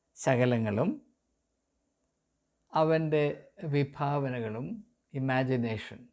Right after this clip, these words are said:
അവൻ്റെ അവതരണ രീതിയും, അതിൻ്റെ ലാളിത്യം നിറഞ്ഞു നിൽക്കുന്ന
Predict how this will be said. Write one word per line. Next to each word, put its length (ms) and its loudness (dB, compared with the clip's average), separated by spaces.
അവൻ്റെ 400 4
അവതരണ 440 6
രീതിയും, 460 -2
അതിൻ്റെ 520 4
ലാളിത്യം 880 2
നിറഞ്ഞു 440 2
നിൽക്കുന്ന 580 -2